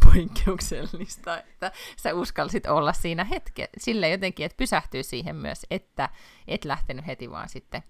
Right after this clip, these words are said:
koska sä olisit voinut myös kirjoittaa siitä, että, että niinku tunti sen jälkeen, kun olen,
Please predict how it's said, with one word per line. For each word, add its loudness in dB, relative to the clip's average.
koska -10
sä -8
olisit -8
voinut -4
myös -8
kirjoittaa -10
siitä, -14
että, -14
että -14
niinku -14
tunti -8
sen -6
jälkeen, -10
kun -14
olen, -10